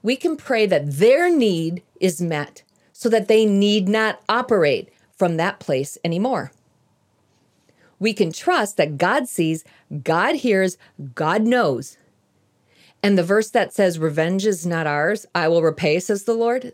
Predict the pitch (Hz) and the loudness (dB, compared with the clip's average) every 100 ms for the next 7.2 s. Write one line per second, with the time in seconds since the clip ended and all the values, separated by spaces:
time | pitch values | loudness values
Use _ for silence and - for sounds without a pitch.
0 | _ - 208 226 226 233 220 - - 285 | _ -4 -2 0 0 -2 -4 -10 -6 -4
1 | - - _ _ - 180 269 - 277 233 | -6 -10 _ _ -4 0 0 0 0 0
2 | 190 - 359 392 185 185 196 196 185 165 | 0 0 -2 0 -2 0 0 0 0 0
3 | 233 330 302 240 226 226 233 233 240 247 | 2 2 2 2 2 2 2 2 2 4
4 | 233 220 247 247 262 220 208 214 202 247 | 2 2 0 2 2 2 0 2 2 2
5 | 269 208 - - 370 302 285 202 170 165 | 0 0 0 0 0 0 0 0 0 0
6 | 311 - 330 311 320 - 285 427 381 - | 0 2 0 -2 -6 -2 -2 -2 -2 -4
7 | 190 - | -6 -10